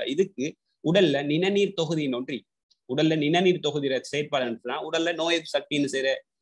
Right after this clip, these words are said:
ஏற்படுத்துற. அப்ப இதுக்கும் என்ன வேணும்? உணவு வேணும்.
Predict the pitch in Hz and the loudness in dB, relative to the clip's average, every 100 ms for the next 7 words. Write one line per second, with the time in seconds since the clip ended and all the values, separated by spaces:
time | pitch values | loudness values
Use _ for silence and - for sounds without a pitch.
0 | _ - 165 151 131 110 113 107 - - | _ 2 2 4 0 0 0 0 -2 -10
1 | _ 123 117 160 202 - 147 113 - _ | _ -2 2 4 2 0 0 -2 -4 _
2 | _ _ 151 185 160 127 - - 131 143 | _ _ -2 0 2 2 -2 -6 -2 2
3 | 135 160 135 120 117 | 2 2 0 -2 -4